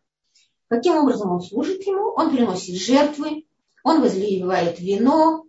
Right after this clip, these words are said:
на жертвенник, он, э, м, рассказывает людям, объясняет, э, м,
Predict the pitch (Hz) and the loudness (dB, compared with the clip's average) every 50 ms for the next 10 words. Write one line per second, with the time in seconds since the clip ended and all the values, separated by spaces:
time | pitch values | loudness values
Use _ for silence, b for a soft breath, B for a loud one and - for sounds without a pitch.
0 | - 214 220 233 233 247 240 226 226 - 214 208 208 202 196 196 - - _ - | -10 -4 -4 -2 2 2 2 0 0 -6 -10 -8 -6 -6 -6 -8 -10 -12 _ -2
1 | 269 302 294 - - - - 208 202 196 190 190 185 175 175 175 - _ - 202 | 0 0 0 0 -2 -4 -6 -4 -4 -2 -2 -2 -2 -4 -4 -8 -12 _ -10 -6
2 | 196 190 185 185 185 180 185 185 190 - - - 233 226 226 226 214 202 180 190 | -6 -4 -4 -4 -4 -2 -2 -4 -4 -6 -8 -2 0 0 0 0 -2 -2 -2 -2
3 | 185 175 175 - - b b b b b 185 208 233 226 185 180 196 185 175 185 | 0 -2 -2 -6 -10 b b b b b -2 0 0 0 0 -2 -4 -6 -6 -8
4 | 175 175 180 175 - - - 214 208 208 214 214 202 202 190 190 - - b b | -6 -6 -6 -8 -8 -10 -10 -6 -2 0 2 2 2 2 0 -2 -6 -10 b b
5 | b b b b b _ _ - 190 190 190 185 185 185 180 170 170 - - 190 | b b b b b _ _ -8 -4 -2 0 0 0 0 0 -2 -4 -8 -8 -8
6 | 190 185 180 175 175 175 - | -6 -4 -4 -4 -4 -6 -10